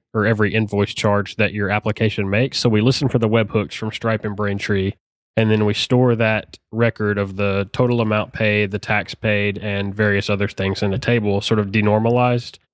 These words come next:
And then you can set up a nightly job that runs the Spark K P I command, you know, for key performance indicators. And that logs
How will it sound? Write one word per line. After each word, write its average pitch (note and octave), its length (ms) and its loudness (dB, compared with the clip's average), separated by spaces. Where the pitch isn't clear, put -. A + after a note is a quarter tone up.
And A2+ 120 2
then B2 140 4
you B2 80 4
can A2+ 120 0
set A#2 160 2
up A2 120 0
a A2 40 2
nightly G#2 380 0
job A2+ 360 2
that F#2+ 120 -8
runs G2+ 280 -2
the G2+ 120 -4
Spark G2+ 400 -2
K A2 160 0
P G#2 220 -2
I C3 160 2
command, G2+ 600 -2
you G#2 80 -2
know, G2 140 2
for G#2 180 2
key G#2+ 260 2
performance G2+ 480 0
indicators. G2 800 0
And G2+ 580 0
that A#2+ 320 0
logs A2 640 0